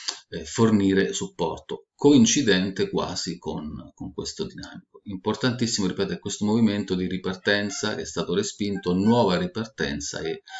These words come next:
quindi pullback con livello, eh, supportivo. Altrettanto interessante è poi vedere anche tramite, eh, Fibonacci come in maniera molto, molto precisa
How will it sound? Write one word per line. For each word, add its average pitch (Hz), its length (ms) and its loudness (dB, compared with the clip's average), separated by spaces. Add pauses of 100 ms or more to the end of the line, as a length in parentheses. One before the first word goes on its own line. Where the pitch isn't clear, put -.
(180)
quindi 92 300 4
pullback 95 800 2
con 92 580 4 (360)
livello, 92 840 2
eh, 92 260 -6
supportivo. - 800 -6 (300)
Altrettanto 120 680 -2
interessante 110 800 2
è 87 100 -6
poi 101 200 6
vedere 98 680 8 (1800)
anche 98 280 -2
tramite, 95 560 0 (420)
eh, 92 480 2
Fibonacci 101 840 -2
come 127 360 4
in 95 80 4
maniera 98 360 2
molto, 113 360 0
molto 95 300 -2
precisa 104 680 -2